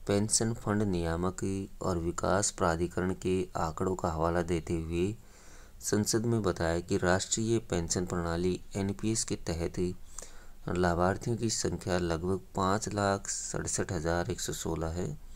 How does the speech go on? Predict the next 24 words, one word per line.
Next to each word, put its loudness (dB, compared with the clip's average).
और 4
इनकी 0
आयु 2
साठ 0
वर्ष 0
से -2
अधिक -4
है। -4
कई 4
गैर 8
भाजपा 4
शासित 0
राज्य 2
पंजाब, 0
राजस्थान, 0
छत्तीसगढ़, -2
हिमाचल 0
प्रदेश 0
और 0
झारखंड -2
पुरानी 0
पेंशन -2
बहाली -2
का -4